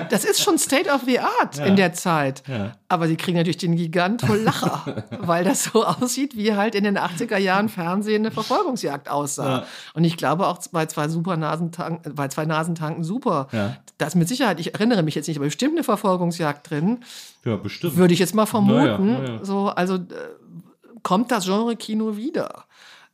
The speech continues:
Speaker 1: Ähm, was wird mit dem Fernsehen sein? Das öffentlich-rechtliche Fernsehen können wir wahrscheinlich nicht mehr als Einnahmequelle für unsere Studierenden jetzt für uns reklamieren.
Speaker 2: Mhm.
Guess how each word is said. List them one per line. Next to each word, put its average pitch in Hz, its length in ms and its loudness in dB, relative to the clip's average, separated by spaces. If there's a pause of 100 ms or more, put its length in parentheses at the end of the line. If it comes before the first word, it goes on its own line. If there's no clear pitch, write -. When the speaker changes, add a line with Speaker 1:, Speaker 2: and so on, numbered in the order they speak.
Speaker 1:
Ähm, 165 680 2
was 175 320 -4
wird 214 180 0
mit 208 140 0
dem 196 180 4
Fernsehen 196 680 2
sein? 131 340 -6
Das 131 160 -4
öffentlich-rechtliche 180 800 -4
Fernsehen 165 480 -2
können 185 340 0
wir 180 180 -2
wahrscheinlich 165 640 -2
nicht 202 220 0
mehr 196 240 0
als 175 160 -6
Einnahmequelle 190 800 -4
für - 180 -10
unsere 180 260 -4
Studierenden 180 640 -2
jetzt 180 600 -4
für - 160 -4
uns - 260 -2
reklamieren. 151 640 -2
Speaker 2:
Mhm. 120 80 -4